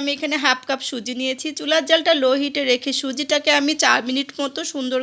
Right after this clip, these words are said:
করে ভেজে নিব। এক চা চামচ পরিমাণ ঘি দিয়ে দিয়েছি আমি। আপনারা চাইলে ঘিটা স্কিপ করতে পারেন, তবে দিলে খেতে ভালো লাগবে। তো খুব সুন্দর করে এখন আমি ভেজে নেব। দেখুন আমি একদম ঝরঝরে করে কিন্তু সুজিটা চার মিনিট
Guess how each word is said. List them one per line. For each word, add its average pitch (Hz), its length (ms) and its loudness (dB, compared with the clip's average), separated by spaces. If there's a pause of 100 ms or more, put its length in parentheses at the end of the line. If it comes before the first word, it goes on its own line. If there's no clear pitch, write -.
করে 247 160 0 (100)
ভেজে 220 320 4
নিব। 214 160 0 (540)
এক 302 120 4
চা 330 100 -6
চামচ 339 220 -6 (100)
পরিমাণ 302 300 -4 (140)
ঘি 269 120 -12 (120)
দিয়ে 269 200 -4
দিয়েছি 269 260 0 (140)
আমি। 262 120 4 (160)
আপনারা 240 340 -2
চাইলে 226 180 -4 (120)
ঘিটা 254 240 -2 (440)
স্কিপ 311 260 4 (120)
করতে 247 300 0
পারেন, 220 220 4 (100)
তবে 233 180 0 (100)
দিলে 240 200 0 (100)
খেতে 302 200 -4 (120)
ভালো 226 160 2 (100)
লাগবে। - 280 -2 (440)
তো 320 60 -6 (100)
খুব 370 120 2 (120)
সুন্দর 330 240 2 (100)
করে 302 120 10 (120)
এখন 294 240 0
আমি 277 120 2 (120)
ভেজে 269 320 -2
নেব। 254 140 -4 (260)
দেখুন 233 300 0
আমি 285 200 4
একদম 254 180 -4 (140)
ঝরঝরে 254 540 0
করে 269 140 0 (100)
কিন্তু 277 180 -4 (120)
সুজিটা 247 360 0 (120)
চার 220 240 6
মিনিট 226 200 -4